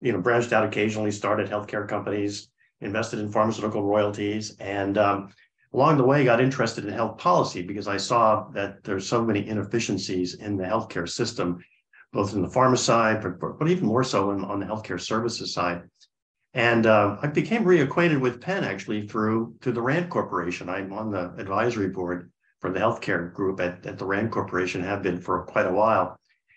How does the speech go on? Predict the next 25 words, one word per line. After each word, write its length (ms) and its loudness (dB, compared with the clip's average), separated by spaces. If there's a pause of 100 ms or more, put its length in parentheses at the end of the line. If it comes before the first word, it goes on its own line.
(120)
And 120 -2
I 80 4
met 400 2
in 140 -2
that 160 -2
course 260 0
of 100 -2
that, 220 0
a, 80 -10 (140)
a 80 -8
board 280 2
member 440 0 (380)
who 120 0
was 160 0
a 40 -6
professor 640 2
at 260 -2
the 60 -18
School 220 -2
of 80 0
Nursing 280 0
at 140 -6
Penn, 280 -6
Mary 240 -2
Naylor. 420 -2